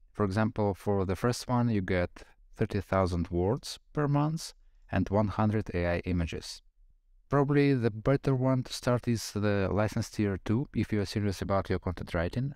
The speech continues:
as it gets you pretty decent amount and you are able to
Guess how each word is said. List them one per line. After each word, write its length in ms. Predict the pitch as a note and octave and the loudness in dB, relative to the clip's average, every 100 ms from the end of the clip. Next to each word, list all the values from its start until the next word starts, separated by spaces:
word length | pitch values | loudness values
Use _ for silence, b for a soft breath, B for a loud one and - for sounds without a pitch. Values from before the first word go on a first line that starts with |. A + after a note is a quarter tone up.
| - | -4
as 140 | G2 F#2 | -2 -2
it 80 | - - | -6 -6
gets 480 | A2 A2 - - - | 0 0 -2 -10 -4
you 580 | G#2+ G#2+ G#2+ G#2 G2+ G2 _ _ | 0 2 2 2 2 -2 _ _
pretty 220 | G#2 A2+ | -4 -2
decent 320 | G#2 - G#2 | -2 0 0
amount 600 | F#2+ F#2 G#2 C#3 E3+ D#3+ - - | 2 0 0 0 -2 -6 -14 -4
and 300 | A2 B2+ E3+ - - - | 0 2 0 -4 -20 -8
you 420 | G2 F#2+ A#2 C3+ | -2 0 2 4
are 180 | B2+ A#2+ | 4 4
able 540 | A2+ G#2 A#2+ A#2+ A#2+ - - | 2 2 2 2 2 -2 -6
to 140 | G2+ | -6